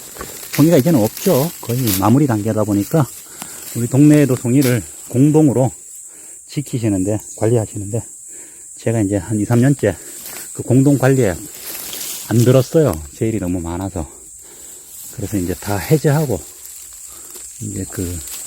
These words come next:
공동으로 지키는 날짜가 다 끝나고 이제 개인적으로 이제 산행을 하게 되는데, 어, 저희 지금 일행이 좀 있어요. 이 친척분들이랑 잠깐 올라왔는데, 마지막이라서 그런지 송이가 잘 보이지는 않습니다.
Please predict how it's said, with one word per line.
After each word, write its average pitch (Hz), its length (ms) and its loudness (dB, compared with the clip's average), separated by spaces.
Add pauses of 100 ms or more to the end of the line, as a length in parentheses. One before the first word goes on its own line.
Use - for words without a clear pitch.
(120)
공동으로 120 340 4
지키는 110 320 0
날짜가 98 260 -2
다 - 140 -10
끝나고 143 340 4
이제 90 180 -2 (680)
개인적으로 127 540 4
이제 82 200 -8
산행을 98 460 0
하게 95 120 0
되는데, 85 320 0
어, - 960 -8 (260)
저희 107 200 2
지금 98 200 2 (440)
일행이 131 260 6
좀 104 140 2
있어요. 98 380 0 (1000)
이 107 80 -4
친척분들이랑 113 760 0 (520)
잠깐 117 260 -4
올라왔는데, 101 560 0 (1160)
마지막이라서 135 640 6
그런지 104 260 0
송이가 127 380 4 (480)
잘 120 140 0
보이지는 123 380 2
않습니다. 98 540 -6